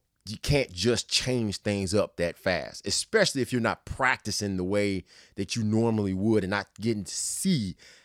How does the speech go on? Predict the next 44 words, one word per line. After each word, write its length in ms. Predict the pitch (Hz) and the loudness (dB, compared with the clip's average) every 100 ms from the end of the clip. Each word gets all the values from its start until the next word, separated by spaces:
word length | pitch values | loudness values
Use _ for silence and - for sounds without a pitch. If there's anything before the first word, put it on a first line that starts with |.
| _ _ _ - | _ _ _ 0
each 240 | 113 - | 2 4
other 260 | 110 98 90 | 4 4 2
like 320 | 92 95 - | 0 -2 -2
you 60 | |
normally 480 | 98 104 110 101 95 | 0 4 4 4 2
would. 420 | 92 104 90 69 - _ - | 2 2 2 0 -6 _ -16
So 160 | - 117 | -2 0
the 100 | 104 | 0
game 360 | 82 131 156 143 | 2 2 2 2
plan 440 | 131 120 113 98 - _ - - | 2 4 2 -2 -8 _ -18 -8
against 300 | - 123 117 | 0 2 2
the 80 | 98 | 0
Jets 360 | 87 127 - | 4 4 4
was 240 | 101 160 151 | 4 6 6
probably 440 | - 143 123 120 | 6 4 6 2
to 100 | 107 | 0
run 320 | 101 110 139 | 0 2 4
it 120 | 135 113 | 4 4
a 40 | |
little 320 | 113 156 156 | 4 6 6
bit 340 | 104 107 107 - _ - - _ | 6 4 2 -2 _ -20 -20 _
and 540 | 113 113 107 107 76 | 0 0 0 -2 -4
be 140 | - 127 | 2 4
able 120 | 113 | 4
to 80 | 107 | 2
throw 220 | 127 127 | 4 6
the 80 | 123 | 4
football. 560 | - 156 98 85 60 | 2 2 4 2 0
So 160 | - 107 | 0 0
they 100 | 104 | 0
stuck 320 | - 82 95 | -2 -2 -2
with 120 | 117 | -2
the 80 | - | -4
game 280 | 131 156 160 | 0 2 2
plan. 340 | - 107 78 - | -2 -4 -4 -8
Still 560 | - - - 311 302 | -8 -8 -6 2 8
had 160 | 254 220 | 8 6
a 60 | 208 | 2
chance 260 | 254 233 | 2 4
to 100 | 226 | 2
win 180 | 233 240 | 0 0
the 60 | 233 | 0
game, 400 | 202 220 214 202 | 0 0 2 0
though. 260 | 123 82 | 0 -2